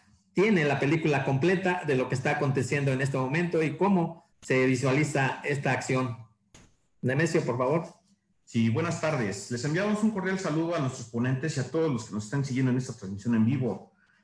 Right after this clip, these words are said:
Speaker 2: de análisis y perspectivas con el tema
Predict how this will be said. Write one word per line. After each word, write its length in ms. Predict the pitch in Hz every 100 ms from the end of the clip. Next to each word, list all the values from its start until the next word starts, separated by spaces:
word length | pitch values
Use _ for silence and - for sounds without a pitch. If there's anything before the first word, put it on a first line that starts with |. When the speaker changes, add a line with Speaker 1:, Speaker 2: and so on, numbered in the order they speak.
| _ -
Speaker 2:
de 80 |
análisis 480 | 107 139 139 131 -
y 20 | -
perspectivas 640 | 113 - - 139 120 104
con 180 | - 101
el 140 | 95
tema 600 | 165 170 202 214 - -